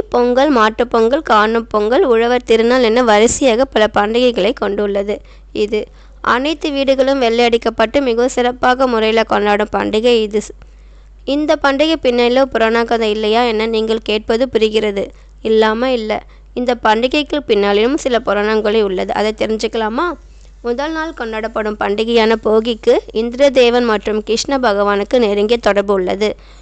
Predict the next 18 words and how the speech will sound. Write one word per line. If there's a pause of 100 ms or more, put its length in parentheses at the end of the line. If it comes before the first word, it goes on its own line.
(340)
முன்னதாக
தேவங்களின்
அரசனாக
விளங்கும்
இந்திரதேவனை
மக்கள்
வணங்கி
வந்தனர். (420)
இந்திரனுக்கு
கொடுக்கப்பட்ட
வந்த
இந்த
மரியாதை
அவருக்கு
கர்வத்தையும்
ஆணவத்தையும்
அதிகரிக்க
செய்தது.